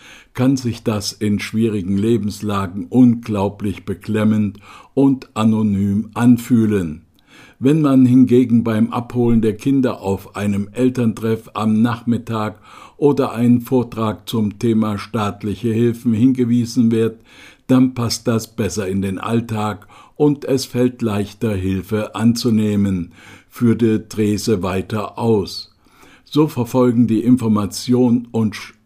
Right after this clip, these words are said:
Unterstützungsangebote der Zentren den Grundsatz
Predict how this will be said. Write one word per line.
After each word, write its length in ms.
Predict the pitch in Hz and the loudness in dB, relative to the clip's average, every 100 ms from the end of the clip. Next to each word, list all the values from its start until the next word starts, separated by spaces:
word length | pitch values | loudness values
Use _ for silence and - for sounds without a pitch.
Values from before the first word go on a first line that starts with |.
| _ | _
Unterstützungsangebote 1800 | - 120 117 113 113 - 143 - 120 104 - - 101 98 90 101 90 101 | 0 0 2 0 -2 -4 -4 -2 -2 -2 -4 -4 -2 -2 0 0 0 -2
der 240 | 110 95 | -2 -4
Zentren 640 | - 107 95 90 107 110 104 | -4 -4 -2 -2 -2 0 0
den 180 | 110 110 | -2 -2
Grundsatz 800 | - 127 123 - 113 110 - | 0 4 4 2 -4 -4 -12